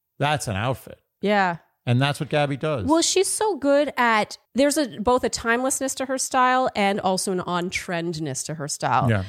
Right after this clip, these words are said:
Speaker 1: She's
Speaker 2: It's
Speaker 1: got innate style.
Speaker 2: She does.
Speaker 1: And I bet you, and I, I, this is the theory I have, I bet you she takes very little time to get ready compared to the average.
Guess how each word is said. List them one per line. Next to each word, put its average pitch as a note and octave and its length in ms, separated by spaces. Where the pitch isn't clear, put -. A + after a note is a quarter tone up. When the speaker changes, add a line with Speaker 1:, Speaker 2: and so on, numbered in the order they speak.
Speaker 1:
She's C4+ 120
Speaker 2:
It's B2+ 80
Speaker 1:
got D#3+ 140
innate D3+ 300
style. G#2+ 440
Speaker 2:
She B3 200
does. F3 600
Speaker 1:
And D3+ 80
I D3+ 120
bet D#3+ 360
you, F#3+ 180
and C3+ 140
I, C#3 440
I, - 40
this C#3 220
is B2 100
the C#3+ 80
theory D3 360
I C#3+ 100
have, D#3 420
I B2+ 160
bet D3+ 320
you B2 100
she D#3 720
takes C#3+ 300
very C3+ 380
little E3 220
time D#3 580
to B2+ 100
get A#2+ 160
ready G#2 380
compared D3+ 540
to C3+ 180
the A#2 120
average. - 560